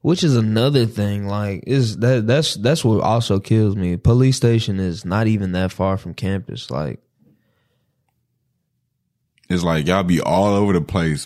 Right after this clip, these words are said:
Speaker 2: but the phases. Like, y'all pull everybody else over. Y'all, y'all pull everybody over. Three, four cars deep. But when somebody calls in about a burglary, you can't come.
Speaker 1: Right, 'cause I've actually, in my building, I've witnessed plenty of scuffles and,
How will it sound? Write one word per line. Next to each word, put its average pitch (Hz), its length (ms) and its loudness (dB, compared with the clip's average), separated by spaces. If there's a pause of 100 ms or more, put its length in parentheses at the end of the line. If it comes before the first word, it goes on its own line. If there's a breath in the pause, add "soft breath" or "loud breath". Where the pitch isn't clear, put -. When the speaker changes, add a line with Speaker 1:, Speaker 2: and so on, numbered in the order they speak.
(160)
Speaker 2:
but 78 260 -4
the 78 80 -6
phases. 69 800 -8
Like, 58 240 -10 (380)
y'all 92 180 0
pull 90 200 0
everybody 104 440 4
else 113 180 2
over. 113 240 2
Y'all, 117 220 2 (220)
y'all 156 160 0
pull - 300 -6
everybody 85 580 2 (140)
over. 69 300 -6 (500 soft breath)
Three, 104 200 4
four 98 280 0
cars 92 420 0
deep. 87 340 0 (960)
But 90 100 0
when 78 320 0 (260)
somebody 98 280 2
calls 92 260 2
in 90 60 4
about 82 160 2
a 76 40 0
burglary, 76 540 0 (540)
you 78 140 -6
can't 78 240 0
come. 73 320 -2 (800)
Speaker 1:
Right, 104 200 -2
'cause 104 140 -2
I've 117 180 2
actually, 104 640 0
in 113 140 -2
my 107 160 2
building, 110 420 2
I've 110 420 -2
witnessed 104 520 -4
plenty 131 320 0
of 101 100 -4
scuffles 107 680 0
and, 95 280 -6